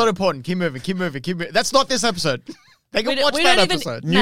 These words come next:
Speaker 2: Matt,
Speaker 3: was involved.
Speaker 2: Matt, he's responsible for the extinction of decapitating
Speaker 3: Yeah, he shouldn't be
Speaker 2: eagles.
Speaker 3: remembered.
Speaker 2: We do, we dare not speak his name.
Speaker 3: Great.
Speaker 1: Mm.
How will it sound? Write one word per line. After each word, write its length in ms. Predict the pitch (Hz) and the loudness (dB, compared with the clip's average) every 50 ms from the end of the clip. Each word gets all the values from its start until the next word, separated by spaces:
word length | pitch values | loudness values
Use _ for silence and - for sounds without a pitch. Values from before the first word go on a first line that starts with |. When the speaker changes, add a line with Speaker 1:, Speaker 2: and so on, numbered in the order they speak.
| 220 233 220 | 4 4 2
Speaker 2:
Matt, 20 | 220 | 0
Speaker 3:
was 140 | 226 208 196 | 0 0 0
involved. 380 | 220 202 202 220 220 220 226 | 0 2 4 6 6 6 6
Speaker 2:
Matt, 200 | 302 302 277 - | 6 4 2 0
he's 300 | 226 233 285 302 320 - | -2 -4 -4 -4 -4 -4
responsible 580 | 349 339 - 339 330 320 - 320 285 294 277 277 | -6 -8 -8 -6 -8 -8 -8 -8 -6 -6 -6 -6
for 160 | - - 247 | -6 -6 -8
the 460 | 220 208 208 220 214 208 202 190 - - | -6 -6 -6 -4 -4 -2 -2 -4 -6 -8
extinction 680 | 202 185 - - - 226 226 214 - - - 208 185 - - | -8 -10 -10 -10 -8 -8 -8 -6 -6 -6 -6 -6 -8 -8 -6
of 340 | 180 185 185 180 180 175 - | -6 -6 -6 -6 -10 -12 -12
decapitating 500 | 202 - - 202 196 - 196 175 95 95 | -12 -12 -8 -10 -10 -8 -4 -2 2 4
Speaker 3:
Yeah, 160 | 90 87 90 | 4 4 4
he 160 | 95 139 170 | 4 2 0
shouldn't 280 | 180 175 - - - - | 0 -2 -2 -2 -2 -2
be 80 | 117 110 | 0 0
Speaker 2:
eagles. 140 | 98 95 | 0 0
Speaker 3:
remembered. 400 | 90 87 87 85 82 78 78 73 | 0 0 -2 -2 -4 -4 -6 -4
Speaker 2:
We 120 | 73 214 233 | -4 -4 -4
do, 100 | 233 - - - 208 185 - | -4 -4 -6 -6 -10 -10 -10
we 200 | - 208 233 226 | -8 -8 -6 -6
dare 260 | 202 180 220 220 220 220 | -6 -4 -4 -4 -2 -2
not 180 | 214 202 - | -6 -6 -8
speak 320 | - - - 190 175 170 - | -10 -8 -6 -6 -8 -8 -8
his 240 | - 175 160 - | -12 -14 -14 -12
name. 280 | 151 156 135 131 135 131 | -12 -10 -10 -10 -8 -6
Speaker 3:
Great. 180 | 135 143 135 131 | -6 -6 -6 -6
Speaker 1:
Mm. 180 | 123 117 107 | -8 -10 -14